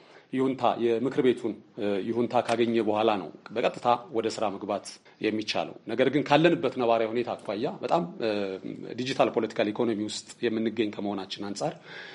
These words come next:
ይህንንም ግልጽ አድርጎ ማለፍ ለኢትዮጵያ ህዝብ፣ ለክልላችን ህዝብ ይጠቅማል ብለን ስላመንን እጩ ርዕሰ መስተዳድር ሆኖ ክልላችንን ሊመራ ይገባል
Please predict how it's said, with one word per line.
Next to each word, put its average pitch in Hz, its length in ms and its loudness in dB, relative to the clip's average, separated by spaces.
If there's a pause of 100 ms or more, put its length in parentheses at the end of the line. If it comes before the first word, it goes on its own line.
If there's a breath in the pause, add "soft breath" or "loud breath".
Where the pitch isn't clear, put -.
(120)
ይህንንም 151 400 10
ግልጽ 143 220 0
አድርጎ 113 280 2 (260)
ማለፍ 113 340 0 (220)
ለኢትዮጵያ 104 540 -2
ህዝብ፣ 127 200 -6 (280 loud breath)
ለክልላችን 113 640 0 (320)
ህዝብ 127 320 2 (240)
ይጠቅማል 104 480 2
ብለን 95 260 -4 (140)
ስላመንን 110 600 2 (300 loud breath)
እጩ 131 160 2 (520)
ርዕሰ 135 320 4
መስተዳድር 110 600 2 (560)
ሆኖ 110 240 0 (220)
ክልላችንን 143 800 4
ሊመራ 127 340 4
ይገባል 101 580 -4